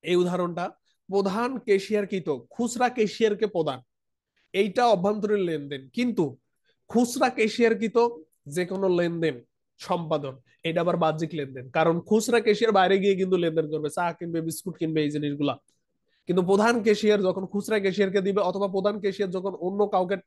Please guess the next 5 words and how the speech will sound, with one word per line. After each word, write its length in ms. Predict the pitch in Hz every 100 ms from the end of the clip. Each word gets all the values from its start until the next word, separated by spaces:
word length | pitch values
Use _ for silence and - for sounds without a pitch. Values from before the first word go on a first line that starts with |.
| -
টাকা 160 | 180 185
পরিশোধ 240 | 180 175 175
করবে, 160 | 156 151
যেমন 200 | 196 220 220 _ _ _ _ _ _ _ _ _ _ _ _ _ _ _ _ -
ম্যানেজারকে 560 | 151 165 180 180 175